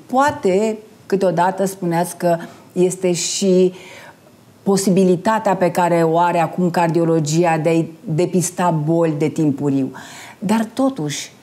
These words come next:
frecvența este destul de mare în rândul adultului tânăr. De ce se îmbolnăvește inima atât de rău când vorbim de un tânăr care are, n-am lucrat foarte mult, nu?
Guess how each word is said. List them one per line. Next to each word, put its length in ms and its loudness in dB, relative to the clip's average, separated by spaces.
frecvența 640 0
este 220 -2
destul 480 0
de 100 2
mare 560 0
în 160 4
rândul 640 2
adultului 640 2
tânăr. 400 0
De 180 0
ce 200 0
se 160 -2
îmbolnăvește 720 0
inima 520 0
atât 300 -2
de 280 0
rău 380 0
când 180 4
vorbim 440 2
de 100 0
un 200 0
tânăr 440 2
care 260 0
are, 360 0
n-am 420 2
lucrat 380 0
foarte 400 0
mult, 420 0
nu? 380 2